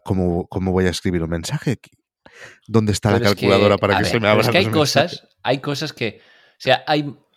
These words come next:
Speaker 2: hay, hay cosas que se hacen por, por, por, por haz-, por decir que eres una empresa que lo ha, ha hecho todo y ha probado de llegar al extremo. Pero
Speaker 1: Sí.
Speaker 2: no,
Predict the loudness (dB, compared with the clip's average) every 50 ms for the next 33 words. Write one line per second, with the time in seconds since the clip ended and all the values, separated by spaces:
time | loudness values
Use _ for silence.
0 | _ -8 -6 -4 -4 -6 -8 -6 -4 -6 -4 -4 -4 -6 -6 -6 -6 -4 -6 -4
1 | 0 0 0 0 0 0 -4 -4 -4 -6 -4 0 0 0 0 -2 -6 _ _ _
2 | _ -4 -2 -2 -2 -2 -4 -10 _ 0 0 0 0 0 -6 -12 -4 0 2 4
3 | 4 2 0 -4 _ 0 0 2 2 0 0 0 0 0 0 2 2 2 4 4
4 | 4 2 2 0 -2 -4 -2 -2 -2 -2 -2 -4 -4 -4 -4 -4 -4 -2 0 0
5 | 0 0 -2 -6 -8 -8 -6 -8 -8 -4 -4 -4 -2 -2 -4 -2 -2 -2 -2 -2
6 | -2 -2 0 0 0 0 0 -2 -2 -4 -4 -6 -6 -4 -4 -4 -4 -2 -4 -4
7 | -6 -8 -10 -8 -6 -6 -6 -6 -10 -14 _ -4 -2 0 2 2 2 2 2 2
8 | 0 -2 -4 -2 -2 0 -2 -2